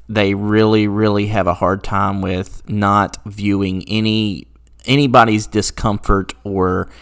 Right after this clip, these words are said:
uh, frustration as not try-, you know, not blaming themselves or feeling the need to go apologize for it.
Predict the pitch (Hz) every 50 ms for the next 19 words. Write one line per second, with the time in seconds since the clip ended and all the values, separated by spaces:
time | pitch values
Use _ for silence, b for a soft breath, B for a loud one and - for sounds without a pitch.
0 | b b b b b - - 101 - 76 - - - 117 98 - - - - 104
1 | 95 98 - - 87 78 80 - - 92 87 85 85 82 - - - - - 104
2 | 104 101 98 95 95 85 - - - - - 90 76 - - - 104 110 101 98
3 | 110 107 90 90 90 - - 62 110 110 110 104 107 107 - - - _ _ _
4 | _ _ - _ _ _ - - - 104 101 - 104 107 98 98 98 95 95 95
5 | 95 85 82 87 - - 104 92 85 82 80 67 - - - - - 95 92 90
6 | 87 87 87 - - - 127 117 107 107 104 101 98 95 85 92 98 92 92 95
7 | 92 - 101 95 - 90 90 87 82 80 - - - 90 87 87 80 - - -
8 | - 50 52 62 - - - - - 50 50 50 - -